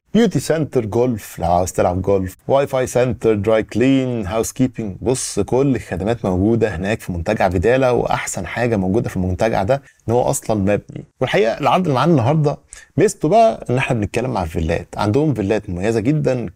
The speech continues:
كامله التشطيب وعلى الطراز العربي الاسباني، وهناك برضو في شاليهات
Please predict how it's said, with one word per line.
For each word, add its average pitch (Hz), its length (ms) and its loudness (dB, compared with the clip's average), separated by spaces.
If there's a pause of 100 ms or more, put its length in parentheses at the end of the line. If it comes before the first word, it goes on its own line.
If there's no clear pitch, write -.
(100)
كامله 208 220 2
التشطيب 185 600 -2
وعلى 101 180 -4
الطراز 120 600 -2
العربي 95 640 -4 (120)
الاسباني، - 720 -4 (200)
وهناك 156 220 4
برضو 165 240 2
في 175 120 0
شاليهات 147 500 0